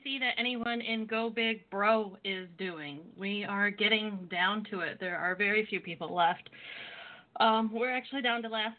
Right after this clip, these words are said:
six. Um, Wildfire, myself are in it, Brunette Strangler, Scythe, um, drawing a blank, Magnificent Michael, Holly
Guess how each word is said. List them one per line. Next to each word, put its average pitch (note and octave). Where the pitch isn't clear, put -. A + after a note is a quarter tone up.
six. G3
Um, F#3
Wildfire, G#3+
myself A3
are A#3
in A#3+
it, A#3+
Brunette G3+
Strangler, A3
Scythe, G#3
um, E3
drawing F3+
a E3+
blank, D3+
Magnificent G3+
Michael, A#3
Holly A3+